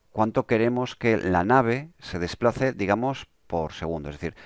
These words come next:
cuántas unidades métricas se de-, se desplace por segundo. Eh, con unidades métricas nos referimos a, bueno, pues aquí en, en el cuadro de escena, en la ven-, en la pestaña de escena,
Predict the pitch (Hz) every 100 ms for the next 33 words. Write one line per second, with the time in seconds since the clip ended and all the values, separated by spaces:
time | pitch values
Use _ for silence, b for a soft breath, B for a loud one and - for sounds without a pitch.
0 | B B 107 104 113 101 - 113 110 113
1 | 117 117 127 - - 110 123 127 135 156
2 | 156 - - 92 85 82 76 - - -
3 | 87 80 - 95 110 - 90 - 78 73
4 | - - B B B B B B _ _
5 | - 101 98 - - 113 117 127 147 165
6 | 147 170 165 151 135 139 165 - - -
7 | _ _ _ _ - 98 98 - 117 139
8 | 151 - - 95 92 - 104 113 117 -
9 | 101 - - 87 - 123 123 - 87 80
10 | 78 - 80 78 - 92 98 101 98 127
11 | 123 143 - _ _ _ - 82 82 82
12 | 73 85 78 - 101 101 113 123